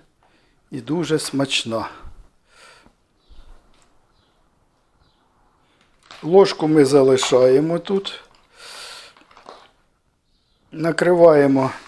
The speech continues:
кришкою і ставимо в холодильник.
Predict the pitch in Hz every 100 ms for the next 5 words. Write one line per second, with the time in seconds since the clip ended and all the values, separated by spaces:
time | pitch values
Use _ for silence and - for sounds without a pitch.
0 | - _ _ _ _ - 170 220 - -
1 | 190 196 180 - _ _ _ _ _ _
2 | _ _ - - - - - - 127 -
3 | - 185 202 190 185 180 170 - - -
4 | 170 185 185 139 120 117 117 113 - -